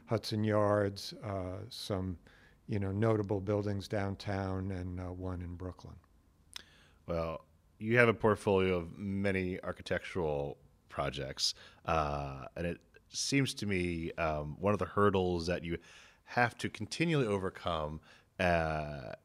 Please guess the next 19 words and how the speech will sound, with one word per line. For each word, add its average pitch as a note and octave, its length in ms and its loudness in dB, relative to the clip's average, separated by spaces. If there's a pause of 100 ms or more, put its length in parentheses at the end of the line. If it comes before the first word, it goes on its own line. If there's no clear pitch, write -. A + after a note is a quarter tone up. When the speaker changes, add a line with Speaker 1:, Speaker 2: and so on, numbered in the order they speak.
(160)
Speaker 2:
and, F#2 360 -2
and F#2+ 140 -4
compl-, - 340 -6
and F#2+ 160 -2
you G2+ 60 2
have, G#2 80 -4
you A#2 80 0
have - 80 -8
to, - 80 -2
you G#2 120 -2
have G#2+ 60 -2
to - 60 -12
compete A2 420 0 (220)
not A#2 160 10
only B2+ 260 10
with G#2+ 300 8 (160)
pandemics, G2 720 8 (240)
um, F#2 520 8
but F#2+ 260 4